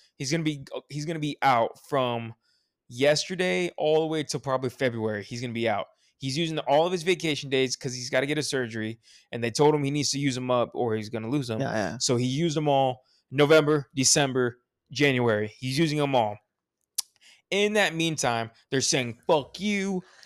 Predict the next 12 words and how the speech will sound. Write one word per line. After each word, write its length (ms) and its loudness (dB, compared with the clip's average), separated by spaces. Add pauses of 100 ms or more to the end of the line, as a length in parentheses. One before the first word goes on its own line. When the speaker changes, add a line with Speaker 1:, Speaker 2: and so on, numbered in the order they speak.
Speaker 1:
motherfucker," 920 4
this 160 4 (100)
and 80 4
Speaker 2:
<laughs> 0 -
Speaker 1:
that. 340 4 (220)
This 200 0
is 120 -4
all 260 6
happening. 420 -2
It's 300 -2
grown-ass 680 -2
men 360 -4